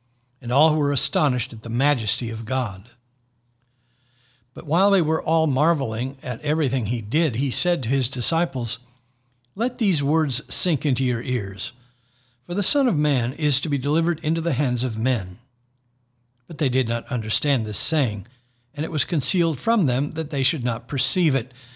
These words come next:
and they were afraid to ask him about this saying. And an argument arose among them as to which of them was the greatest. But when Jesus perceived the thought of their hearts,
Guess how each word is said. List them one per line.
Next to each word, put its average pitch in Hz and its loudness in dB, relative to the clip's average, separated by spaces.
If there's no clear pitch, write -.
and 113 -6
they 113 -4
were 135 0
afraid 123 0
to - -10
ask 139 0
him 120 0
about 147 -2
this 113 -2
saying. 107 -2
And 165 0
an 202 -2
argument 196 0
arose 151 2
among 156 2
them 120 -2
as 165 2
to 185 0
which 233 0
of 180 -2
them 139 2
was 120 0
the 175 -4
greatest. 185 0
But 185 -2
when 170 4
Jesus 156 2
perceived 156 0
the 127 -4
thought 160 0
of 123 -2
their 107 -4
hearts, 185 2